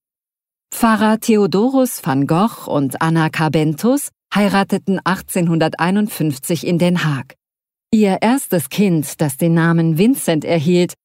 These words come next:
wurde am dreißigsten März achtzehnhundertzweiundfünfzig während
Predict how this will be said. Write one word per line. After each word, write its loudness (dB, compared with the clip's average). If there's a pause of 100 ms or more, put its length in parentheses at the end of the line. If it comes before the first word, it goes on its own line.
(180)
wurde 2
am 0
dreißigsten -2
März 0
achtzehnhundertzweiundfünfzig -2 (300)
während 2